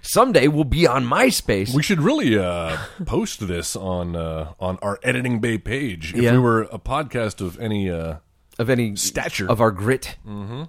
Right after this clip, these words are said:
Speaker 1: From soup to nuts.
Speaker 2: <laughs>
Speaker 1: I'm just gonna throw out all these cliches that you
Speaker 2: Actual
Speaker 1: use.
Speaker 2: saying, Joe.
Speaker 1: I don't think that's a
Speaker 2: Actual
Speaker 1: real thing. I think
Speaker 2: saying.
Speaker 1: you make that up.
Speaker 2: <laughs> Everybody just left the room.
Speaker 1: Uh, we invite you to take part in the discussion.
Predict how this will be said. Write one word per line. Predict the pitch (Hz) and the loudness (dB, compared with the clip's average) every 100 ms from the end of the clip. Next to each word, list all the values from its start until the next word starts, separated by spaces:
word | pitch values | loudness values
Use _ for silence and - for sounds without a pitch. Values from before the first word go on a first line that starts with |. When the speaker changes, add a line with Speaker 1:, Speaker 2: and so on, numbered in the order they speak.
| - _ _ | -16 _ _
Speaker 1:
From | - 143 113 | -2 0 2
soup | 147 127 | 0 0
to | 120 | 0
nuts. | 117 135 - - - | 0 -2 -6 -12 -12
Speaker 2:
<laughs> | 104 - - - - - - | -14 -10 -8 -6 -8 -6 0
Speaker 1:
I'm | 156 | 0
just | 185 | 4
gonna | 226 151 | 4 6
throw | 175 | 8
out | 151 | 10
all | 139 147 | 8 6
these | 156 | 2
cliches | - 175 147 - 143 113 | -2 0 0 4 4 6
that | 127 127 | 4 6
you | |
Speaker 2:
Actual | 117 131 | 4 4
Speaker 1:
use. | 123 | 2
Speaker 2:
saying, | 143 135 80 | 0 0 -2
Joe. | 73 69 | -6 -6
Speaker 1:
I | 131 180 | 0 2
don't | 139 | 4
think | 120 117 | 2 2
that's | 110 | 2
a | 113 | 4
Speaker 2:
Actual | |
Speaker 1:
real | 113 107 | 4 4
thing. | - 113 107 | 2 0 0
I | |
think | 120 107 | -2 -2
Speaker 2:
saying. | |
Speaker 1:
you | 107 | -2
make | 104 101 | -2 0
that | 107 101 | 2 2
up. | 90 - - | 0 -6 -18
Speaker 2:
<laughs> | - 185 | -10 -2
Everybody | 226 226 147 139 | 2 4 4 4
just | 131 | 2
left | 107 156 175 | 2 0 2
the | 160 | 0
room. | 196 156 71 | 0 -2 -2
Speaker 1:
Uh, | 175 196 180 | 4 6 6
we | 170 | 6
invite | 170 190 254 | 6 6 6
you | 208 | 4
to | |
take | 214 196 | 6 6
part | 190 247 | 8 6
in | |
the | 208 | 6
discussion. | 156 - 254 330 208 180 226 | 0 4 4 6 4 2 0